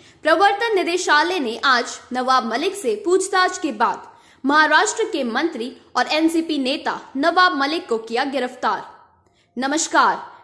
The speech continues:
मैं हूं आपके साथ पायल रावत और आप देख रहे हैं प्राइम न्यूज ट्वेंटी फ़ोर। आठ घंटे की पूछताछ के बाद महाराष्ट्र सरकार ने मंत्री और एनसीपी नेता नवाब मलिक को ईडी ने गिरफ्तार कर लिया है।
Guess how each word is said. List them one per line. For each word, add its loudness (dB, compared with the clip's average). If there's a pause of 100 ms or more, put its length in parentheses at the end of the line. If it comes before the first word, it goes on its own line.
(100)
मैं 0
हूं 6
आपके 0
साथ 2
पायल 2
रावत 0
और 4
आप 4
देख 0
रहे -2
हैं -6
प्राइम 0
न्यूज 0
ट्वेंटी -4
फ़ोर। -8 (640)
आठ 4
घंटे 0
की 2
पूछताछ 2
के 0
बाद -6
महाराष्ट्र 2
सरकार 0
ने -4 (360)
मंत्री 2
और 0
एनसीपी -4
नेता -4 (100)
नवाब 2
मलिक -2
को -10 (340)
ईडी 4
ने 0
गिरफ्तार 0
कर 0
लिया -2
है। -10